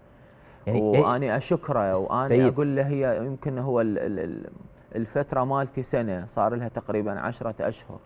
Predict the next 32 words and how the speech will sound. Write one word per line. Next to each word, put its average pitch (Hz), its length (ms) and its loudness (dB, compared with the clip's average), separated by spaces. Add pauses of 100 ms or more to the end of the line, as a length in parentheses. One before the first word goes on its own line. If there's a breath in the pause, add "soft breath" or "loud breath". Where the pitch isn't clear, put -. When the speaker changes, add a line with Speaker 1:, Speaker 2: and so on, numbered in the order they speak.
Speaker 1:
إي. 82 100 -8 (500 soft breath)
Speaker 2:
وأقول 117 400 0
له: 127 60 0
"سماحة 117 380 0
السيد، 120 400 -2
الله 127 220 2
يخليك، 110 480 -2
ذخر 113 300 -4
للعراق 98 520 -4
والعراقيين، 98 500 -2
Speaker 1:
آمين. 95 120 0
Speaker 2:
وإن 104 100 -6
شاء 117 200 0
الله 104 200 2
أكون 113 240 -6
عند 101 180 -6
حسن 113 360 -6
ظنك، 110 360 0 (720 soft breath)
وإن 113 120 -4
شاء 113 260 4
الله 120 260 4
نرجع 117 460 0
رج-، 120 280 2 (680)
يعني 110 360 -2 (160)
رجعة 127 380 0
حقيقية". 117 600 0
Speaker 1:
يعني 135 100 4
أنت 113 100 6
من 120 220 4
بعد، 135 240 6
أنت 127 160 2
حتى 131 260 2